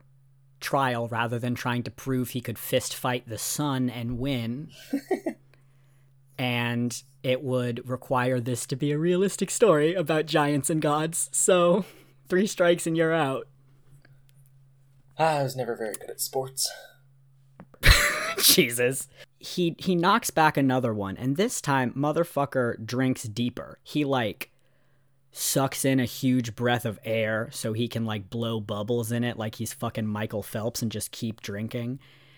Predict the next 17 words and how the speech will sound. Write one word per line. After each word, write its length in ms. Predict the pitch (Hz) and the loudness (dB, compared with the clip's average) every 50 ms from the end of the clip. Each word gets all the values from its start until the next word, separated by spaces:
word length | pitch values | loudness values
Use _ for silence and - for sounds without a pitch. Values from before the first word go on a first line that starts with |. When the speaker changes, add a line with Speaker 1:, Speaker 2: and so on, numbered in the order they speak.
| - - - _ _ _ | -20 -20 -20 _ _ _
Speaker 1:
And 540 | 127 123 120 120 113 110 110 104 107 - - - _ | -4 -2 0 0 0 0 -2 -4 -4 -6 -10 -14 _
he, 480 | - - - - 160 151 143 143 - - - | -18 -14 -4 0 2 2 4 2 2 -2 -6
he 320 | - - - 156 151 143 | -10 -6 -2 0 0 2
resolves, 960 | 135 139 131 120 107 117 120 113 117 117 110 107 104 101 107 - - - - _ _ _ | 2 0 0 0 0 0 2 2 4 4 2 2 0 -2 -4 -6 -6 -6 -8 _ _ _
he's 300 | - 123 131 117 107 113 | -8 -6 -6 -4 -4 -4
like, 320 | 101 95 92 - - - _ | -4 -6 -6 -10 -12 -14 _
"All 120 | - 117 104 | -8 -8 -6
right, 300 | 98 98 98 92 80 - _ _ _ _ _ _ - - | -6 -6 -8 -8 -10 -12 _ _ _ _ _ _ -18 -8
ba-, 200 | 120 - 131 123 - | -2 -2 -2 0 0
like, 320 | 135 131 120 117 - 117 | 2 2 2 0 0 2
balls 260 | - 170 165 156 - | 6 6 6 6 6
to 60 | - 139 | 4 4
the 60 | 139 | 6
wall, 200 | 127 127 120 113 | 6 6 6 4
like, 140 | 113 110 110 | 2 0 -2
let's 340 | 113 117 117 107 98 - - | -4 -4 -4 -4 -4 -4 -8
go. 460 | 113 110 104 117 104 - - - - | -8 -4 -4 -4 -4 -4 -8 -14 -18